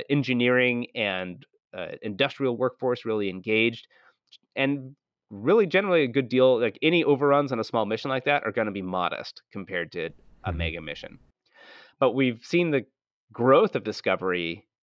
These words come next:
Speaker 1: in complexity and time, right? And so now the, the two Discoveries just selected, Da Vinci and Veritas, they're selected in, what, twenty twenty-one?
Speaker 2: Yeah,
Speaker 1: We
Speaker 2: last
Speaker 1: saw
Speaker 2: year,
Speaker 1: last
Speaker 2: yeah.
Speaker 1: year. And they won't launch until twenty twenty-eight or twenty thirty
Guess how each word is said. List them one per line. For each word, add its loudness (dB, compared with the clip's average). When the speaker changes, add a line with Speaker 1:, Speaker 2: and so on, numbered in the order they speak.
Speaker 1:
in -4
complexity -4
and -6
time, 0
right? 0
And -4
so -2
now 2
the, -8
the -8
two -2
Discoveries 0
just -6
selected, 0
Da -6
Vinci -10
and -10
Veritas, 0
they're -6
selected 0
in, -2
what, 0
twenty -4
twenty-one? -2
Speaker 2:
Yeah, 2
Speaker 1:
We 2
Speaker 2:
last 2
Speaker 1:
saw 2
Speaker 2:
year, 0
Speaker 1:
last 0
Speaker 2:
yeah. 0
Speaker 1:
year. -2
And 0
they 4
won't 0
launch 2
until -2
twenty -4
twenty-eight -2
or -6
twenty -6
thirty -4